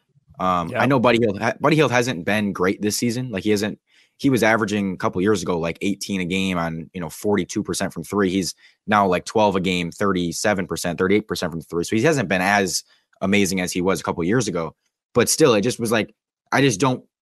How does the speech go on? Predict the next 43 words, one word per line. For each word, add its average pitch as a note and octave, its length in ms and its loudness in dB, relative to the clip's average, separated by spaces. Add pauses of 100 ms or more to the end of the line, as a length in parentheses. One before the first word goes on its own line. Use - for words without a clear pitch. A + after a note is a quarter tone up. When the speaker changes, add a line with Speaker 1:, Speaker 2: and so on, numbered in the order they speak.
(120)
Speaker 1:
get B2+ 260 0
bringing A2 340 -2
in G#2+ 100 -2
a F#2+ 60 0
different G#2 560 -4
shooter. F2 520 0 (520)
You G2+ 80 -4
know, F#2+ 60 0
they F#2 100 0
do A#2+ 80 4
the G#2+ 80 2
same A2 200 -2
type G#2+ 160 0
of - 80 -6
thing. F#2+ 240 -2
Buddy F#2 180 -2
Hield F#2+ 200 0
and E2+ 80 -4
Doug F#2 140 -2
McDermott, F2 420 -4
they, F2 240 -2
they're E2+ 100 -2
spot-up F#2 340 0
shooters F2+ 420 -4
who - 80 -8
don't F#2 160 -4
play F2+ 140 -2
a E2 40 -6
ton F2+ 140 -10
of E2 80 -8
defense. F2+ 420 -4 (380)
So A2 120 0
it's G#2+ 120 2
just A2+ 120 0
like, G#2 180 2
I F2+ 60 -2
don't A#2+ 280 -4
really G#2 180 0
understand G2+ 500 -2
just, F2 140 -4
like, E2+ 120 -4
swapping F#2+ 520 0
out F#2 260 -2